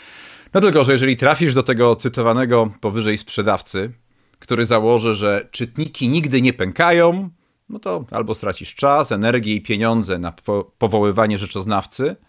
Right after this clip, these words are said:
albo dasz spokój, zapłacisz kilkaset złotych i na własny koszt wymienisz ekran. Gdy trafisz do Amazona, no to oczywiście może się okazać, że problem zostanie uznany za uszkodzenie mechaniczne i koniec końców masz te same opcje, co u tego wszechwiedzącego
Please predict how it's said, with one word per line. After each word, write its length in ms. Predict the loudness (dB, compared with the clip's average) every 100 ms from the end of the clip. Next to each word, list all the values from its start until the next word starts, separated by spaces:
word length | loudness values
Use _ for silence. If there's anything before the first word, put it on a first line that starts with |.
| _ _ _ _ -8
albo 340 | -2 -2 -2
dasz 300 | -8 -4 -2
spokój, 560 | -2 -4 -2 0 -2 -2 -8 -6
zapłacisz 460 | -2 0 -2 -4
kilkaset 440 | -4 -4 -4 -6 -6
złotych 680 | -2 -2 0 -2 -2 -10 -8
i 260 | -4 -2
na 120 | -2
własny 320 | 0 -2 -4 -8
koszt 260 | -6 -8
wymienisz 380 | -8 -8 -10 -8
ekran. 280 | -10 -10 -20 -20 _ _ _ _ _ -20 -20 -20 -16 -2
Gdy 120 | 0
trafisz 340 | 2 2 4
do 120 | 4
Amazona, 500 | 6 4 4 4 4
no 80 | 2
to 220 | 2 0
oczywiście 360 | 0 -6 -6 -2
może 180 | -2 -2
się 100 | -2
okazać, 400 | -2 0 0 0
że 80 | 0
problem 380 | 0 2 0
zostanie 400 | -2 -2 -2 0
uznany 320 | -2 -4 -4 -2
za 100 | -4
uszkodzenie 420 | -4 -4 -2 -2
mechaniczne 520 | -2 -4 -8 -6 -6
i 180 | -6 -8
koniec 400 | 0 0 0 -2
końców 480 | -2 -2 -4 -8 -6
masz 160 | -6
te 100 | -6
same 280 | -2 0 0
opcje, 340 | -2 -4 -10
co 180 | -6 -6
u 60 | -4
tego 220 | -4 -4
wszechwiedzącego 1000 | -4 -4 -4 -4 -6 -6 -4 -2 -2